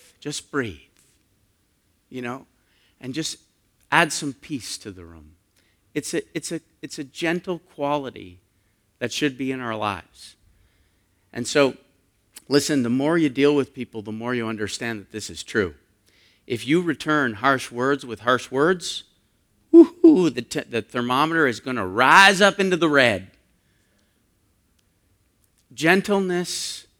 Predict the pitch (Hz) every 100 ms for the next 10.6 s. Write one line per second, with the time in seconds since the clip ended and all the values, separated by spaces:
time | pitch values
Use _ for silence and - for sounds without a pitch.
0 | _ _ - 143 147 - - - 127 131
1 | - 139 151 151 127 - - 95 - -
2 | _ _ _ _ _ _ _ _ - 127
3 | 123 147 151 - - - - - _ _
4 | _ _ - - - 165 151 147 147 139
5 | 147 _ 139 - 123 123 113 104 107 _
6 | _ _ _ _ _ _ _ _ _ 147
7 | - - - - - - 139 147 - -
8 | 98 104 117 113 113 - - 120 120 107
9 | - - - _ _ _ _ _ _ 127
10 | 147 165 120 82 _